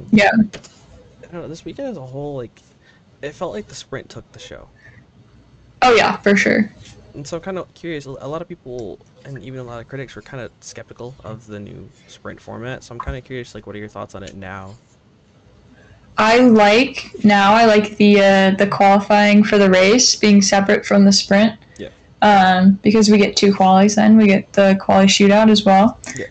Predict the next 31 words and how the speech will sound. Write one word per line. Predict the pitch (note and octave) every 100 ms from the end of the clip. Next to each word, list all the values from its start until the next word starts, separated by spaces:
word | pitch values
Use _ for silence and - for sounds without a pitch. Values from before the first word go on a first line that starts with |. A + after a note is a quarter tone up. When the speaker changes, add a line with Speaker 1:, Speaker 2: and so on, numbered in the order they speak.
| -
Speaker 1:
which | G#3+
is | G#3 G3+
super | - G#3+ G3+ G3+
exciting, | G3 - G3 G3 G3+ A3 - -
um, | G#3+ G3+ G3 F#3+
'cause | G3 G#3 -
there's | G#3 G3+ -
some, | G3+ F#3+ F#3+ G3
some, | - G3+ G3 F#3+ F#3 F#3+ - - - - - -
you | G#3+
know, | F#3+ F#3+ G3 G3 -
it's, | G#3+ G#3+
like, | A3 G3+
a | G3+
big | G3+ G3+
time | G3+ G#3 G#3+ G#3+
crunch, | - G3 G3
right? | G3+ F#3+ G3
So | - G3 F#3+ F#3+ F#3+ - - - - _ -
some | G#3+ G#3 G3+
things, | G3+ G3+ G3+ G3 - - -
uh, | A2 A2 G#2+ - -
there's | - -
some | G#3
surprise, | - G3+ G3+ G3+ G3
uh, | G3 G3 A1 A1 - - - - -
positions | A#3 G3+ G3 G#3 G3+ G3
gained | G3 F#3+ G3 G3
from | - G3
different | G3+ G3 G3
drivers. | F#3+ F#3+ G3 G3+ G#3 - -